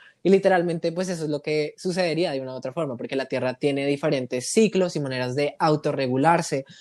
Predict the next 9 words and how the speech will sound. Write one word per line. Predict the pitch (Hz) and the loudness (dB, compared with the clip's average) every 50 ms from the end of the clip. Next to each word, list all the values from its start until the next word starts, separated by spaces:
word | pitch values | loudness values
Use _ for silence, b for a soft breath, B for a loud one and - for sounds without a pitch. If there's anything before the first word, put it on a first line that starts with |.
| B B B B B - | B B B B B 2
Pero... | 240 254 247 226 220 214 226 220 - _ _ _ _ _ _ _ _ _ _ _ - | 4 6 6 6 4 4 0 -4 -14 _ _ _ _ _ _ _ _ _ _ _ -6
En | 190 196 | -4 0
realidad, | 185 190 180 180 180 175 160 151 147 - - - | 2 2 4 4 4 4 4 2 0 -2 -6 -4
esta | 175 196 190 - 202 180 | -4 -4 -4 -4 -8 -6
cuestión | 190 214 202 - 190 160 151 | -6 -8 -6 -6 -6 -6 -6
con | 156 151 156 | -8 -8 -8
el | 175 180 | -8 -8
cambio | - 165 156 143 143 135 | -8 -10 -10 -10 -10 -8
climático | - 160 180 170 147 139 - - 147 - 165 180 196 | -6 -6 -6 -6 -6 -8 -8 -8 -8 -4 -4 -4 -4